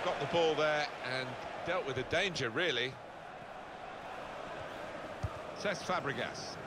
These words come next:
Oh, he spotted the pass and cut it out. Marco Reus. This could be it.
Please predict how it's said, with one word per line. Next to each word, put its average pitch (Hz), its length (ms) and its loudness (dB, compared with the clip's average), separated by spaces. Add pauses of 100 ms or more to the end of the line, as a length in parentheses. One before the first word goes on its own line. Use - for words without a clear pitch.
(420)
Oh, 107 60 4
he 117 80 2
spotted 151 340 4
the 131 80 0
pass 160 300 6
and 139 100 -2
cut 156 180 2
it 147 120 2
out. 143 280 4 (2250)
Marco 120 300 4
Reus. - 440 2 (600)
This 214 160 2
could 254 160 4
be 240 60 4
it. 247 260 4